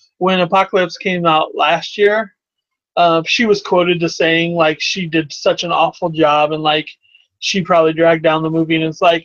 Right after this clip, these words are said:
as an actress, like, just talking shit about <laughs> yourself before the movie's even out, like,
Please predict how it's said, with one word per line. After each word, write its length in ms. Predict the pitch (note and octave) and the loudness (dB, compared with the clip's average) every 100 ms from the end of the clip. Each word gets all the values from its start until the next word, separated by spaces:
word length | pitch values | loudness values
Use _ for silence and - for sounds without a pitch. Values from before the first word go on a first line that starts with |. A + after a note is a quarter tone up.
| E3+ | 0
as 220 | F#3+ F#3 | 0 0
an 120 | F3 | -4
actress, 640 | - D#3+ E3 - E3+ D#3 - | -4 -2 -2 -2 -2 -2 0
like, 200 | D#3+ D#3 - _ _ _ _ _ _ _ _ _ _ _ _ _ _ | -2 -2 -10 _ _ _ _ _ _ _ _ _ _ _ _ _ _
just 260 | G#3+ G#3 - | -2 -2 0
talking 380 | G3+ F#3+ G3+ F#3+ | 0 0 -2 -4
shit 220 | - F#3+ | 0 0
about 180 | G3+ E3 | 2 0
<laughs> 0 | |
yourself 500 | - - G3 F3 E3 | -2 -4 0 -2 -4
before 280 | E3+ G3 F#3 | -6 0 0
the 60 | F3+ | 0
movie's 340 | F#3 F3+ E3+ | -2 -2 -2
even 200 | E3+ E3 | -2 0
out, 260 | D#3+ E3 E3+ | 0 0 0
like, 240 | D#3+ E3 | -2 -2